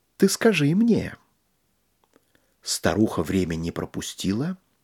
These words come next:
Иван-царевич тотчас оделся в царское платье, выходит.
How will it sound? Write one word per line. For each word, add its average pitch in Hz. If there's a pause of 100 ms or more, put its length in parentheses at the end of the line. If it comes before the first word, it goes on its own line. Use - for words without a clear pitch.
(920)
Иван-царевич 117
тотчас - (100)
оделся 110 (260)
в -
царское 214
платье, 208 (400)
выходит. -